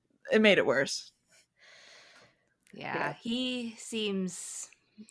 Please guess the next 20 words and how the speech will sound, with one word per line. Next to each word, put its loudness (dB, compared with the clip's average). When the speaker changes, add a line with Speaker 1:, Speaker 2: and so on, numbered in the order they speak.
Speaker 2:
to -6
not 4
pay -4
a 0
whole 0
lot 2
of -2
attention -10
to -6
his -8
wife. -12
Speaker 1:
Yeah. -20
Yeah. -6
This 0
guy, 0
not 0
great, -2
gonna 0
be -4
honest. -4